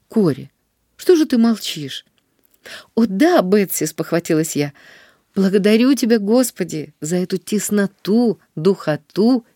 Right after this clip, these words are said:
и убогость". "И за блох, что ты послал нам", светлее лицом безмятежно продолжала моя сестра. "За блох? Ну это уже слишком". "Бетси,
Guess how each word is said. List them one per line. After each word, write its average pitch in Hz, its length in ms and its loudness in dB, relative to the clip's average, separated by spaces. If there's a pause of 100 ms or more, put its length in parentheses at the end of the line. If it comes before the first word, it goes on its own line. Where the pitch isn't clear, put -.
(140)
и 190 120 -2
убогость". 151 960 -6 (1000)
"И 180 100 2
за 269 160 4
блох, 185 540 2 (260)
что 220 200 0
ты 226 180 -2
послал 202 500 0
нам", 190 300 -2 (400)
светлее 180 440 2
лицом 185 440 0
безмятежно 165 580 0
продолжала 160 500 0
моя 156 200 -4
сестра. 156 460 -8 (680)
"За 143 180 0
блох? 147 480 -2 (320)
Ну 156 80 -2
это 151 160 0
уже 139 180 -2
слишком". 175 640 -2 (480)
"Бетси, 165 600 -4